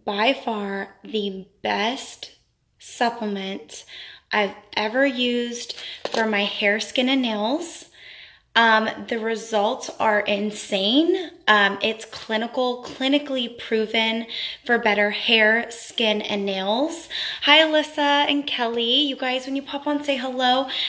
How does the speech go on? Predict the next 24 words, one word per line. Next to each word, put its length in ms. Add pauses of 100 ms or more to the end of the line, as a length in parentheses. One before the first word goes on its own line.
(140)
And 140
if 180
you're 140
rewatching 480
this 160
hashtag 480
replay, 520 (720)
I 640 (540)
am 400
obsessed 720
with 220
this, 400 (120)
and 200
I 160
would 100
be 80
completely 640
shocked 460
if 160
you 100
didn't 200
have 180
amazing 380
results. 640